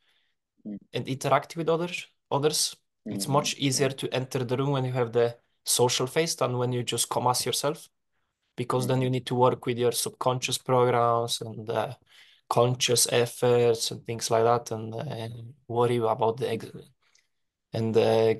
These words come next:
Speaker 2: get rid of the anxiety, worrying, and blah, blah, blah. But if you just put on a social face,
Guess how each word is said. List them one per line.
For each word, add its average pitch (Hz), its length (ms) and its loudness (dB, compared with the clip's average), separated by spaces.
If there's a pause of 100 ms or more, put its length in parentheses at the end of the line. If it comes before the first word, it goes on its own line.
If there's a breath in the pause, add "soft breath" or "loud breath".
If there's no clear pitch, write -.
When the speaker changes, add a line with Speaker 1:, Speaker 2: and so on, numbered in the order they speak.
Speaker 2:
get 113 200 -2
rid 117 180 4
of 113 140 2
the 101 100 0
anxiety, 117 840 0
worrying, 117 600 2
and 117 280 -16
blah, 110 180 -2
blah, - 140 -6
blah. 107 360 -6
But - 180 -6
if 123 120 -4
you 139 60 4
just 127 220 0
put 139 180 -2
on 127 100 2
a 123 80 0
social 135 340 0
face, 175 320 -4